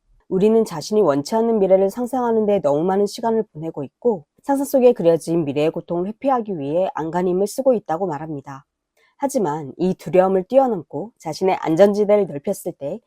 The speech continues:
우리는 비로소 성장하게 되는데요.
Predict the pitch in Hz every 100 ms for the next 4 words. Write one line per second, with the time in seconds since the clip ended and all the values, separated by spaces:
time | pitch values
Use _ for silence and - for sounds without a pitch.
0 | _ - 165 185 196 185 165 156 165 202
1 | 254 269 254 220 185 147 139 139 143 220
2 | 196